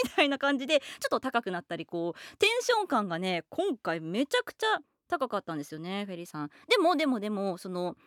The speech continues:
まあ、掛け合いの部分とか結構ツッコミに回りがちなんですが、あの、フェリーさんの、あの、単独トラックでは、まあ、結構キリッとした感じ、まあ、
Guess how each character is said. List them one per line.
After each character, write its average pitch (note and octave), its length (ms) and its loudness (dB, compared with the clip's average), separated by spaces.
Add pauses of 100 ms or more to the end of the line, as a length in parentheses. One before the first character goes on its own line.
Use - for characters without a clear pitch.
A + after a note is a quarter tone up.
(140)
ま A3 60 -6
あ、 - 40 -4
掛 - 200 -2
け G#4+ 180 0
合 F#4 120 4
い F#4 40 0
の F#4 120 -2
部 F#4 100 0
分 D4 200 0
と - 80 -8
か E3+ 140 -4
結 - 140 -10
構 E3 100 -12
ツ - 160 -10
ッ - 20 -18 (120)
コ A3+ 100 4
ミ G3+ 200 2
に F#3+ 180 0
回 F3 220 0
り F3+ 100 0
が F#3+ 160 0
ち - 140 -6
な A3 100 0
ん A3 60 -4
で D3+ 80 -10
す - 160 -12
が、 G#3 360 4 (220)
あ G#3+ 80 -4
の、 G3+ 220 0 (260)
フ G4+ 60 0
ェ - 20 2
リ G#4+ 80 4
ー - 20 0
さ B3+ 120 -2
ん F3 60 -6
の、 D3+ 140 -8 (520)
あ G3+ 80 -4
の、 E3+ 140 -6
単 G4 220 0
独 F#4+ 300 0 (240)
ト C#4+ 60 0
ラ B3+ 100 -2
ッ - 100 -10
ク - 200 -6 (280)
で B3 120 0
は、 C4 400 4 (240)
ま - 80 -2
あ、 C#4+ 60 -2
結 B3 280 -2
構 E3 340 -4 (100)
キ G#3 100 -4
リ G3 60 -6
ッ - 20 -12
と - 100 -10
し - 60 -10
た C3 100 -8
感 D#3 320 -6
じ、 C#3+ 340 -8
ま A#3 320 -4
あ、 - 0 -